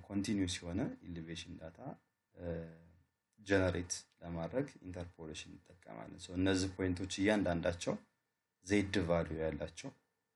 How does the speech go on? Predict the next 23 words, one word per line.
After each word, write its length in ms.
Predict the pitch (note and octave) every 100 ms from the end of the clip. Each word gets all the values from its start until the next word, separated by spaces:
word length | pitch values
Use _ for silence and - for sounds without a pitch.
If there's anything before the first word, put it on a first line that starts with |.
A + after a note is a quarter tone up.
| _ _ _ _ _
በጂ 280 | F2+ F2 E2+ F2+
ፒ 140 | -
ኤስ 100 | D#2
የተለቀሙ 640 | - E2+ E2 D#2 - - F2+ A#2+ - _ _ _
ፖይንቶች 340 | F2+ F2+ F2+ F2+
ናቸው 320 | E2+ E2+ -
ማለት 200 | D#2+ D#2
ነው። 80 | E2+
ከነዚህ 380 | E2+ F#2+ F#2+ F2+
በመነሳት 460 | F2+ F2+ F2+ G#2+ B2
ኢንተርፖሌሽን 720 | F#2+ F2+ - - E2+ E2+ F2
እንሰራለን። 480 | F2 F2+ F#2 G#2+ F#3 - _ _ _ _
ለዚህ 280 | - F#2 G2
ኢንተርፖሌሽን 680 | G2 G2 G2+ - G2 G2 -
ለመስራት 460 | F#2+ G2+ G2+ C3 E3+ - - _ _ _ _ _
ስፓሻል 600 | - - G2 - G2 F#2+ G2 -
አናሊስት 560 | F2 F#2 F2+ F2+ - -
ቱልስ 300 | - - E3+ - - - _ _ _ _ _ _ _ _ _ _ _ _ G2
ስንገባ 280 | F2+ E2+ A2
ዘንድ 320 | G2 F2 F2 F2
ኢንተርፖሌሽን 720 | F#2+ F#2+ F#2 - F2+ F2+ -
የሚል 220 | F2+ E2+ E2
አለ። 160 | F2